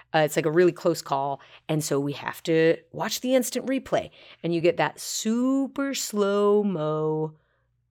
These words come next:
video playback of the thing, and it reveals some insane, inhuman amount of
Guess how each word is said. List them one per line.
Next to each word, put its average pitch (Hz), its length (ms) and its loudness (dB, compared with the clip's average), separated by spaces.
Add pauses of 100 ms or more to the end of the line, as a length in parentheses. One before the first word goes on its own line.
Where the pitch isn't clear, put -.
(200)
video 160 760 2 (180)
playback 156 760 -2 (340)
of 180 240 0
the 226 80 4
thing, 165 460 -4 (420)
and 165 140 -2
it 165 160 2
reveals 175 800 -2
some 160 360 -2 (180)
insane, 196 1080 0 (480)
inhuman 269 800 4
amount 190 600 4
of 170 440 -2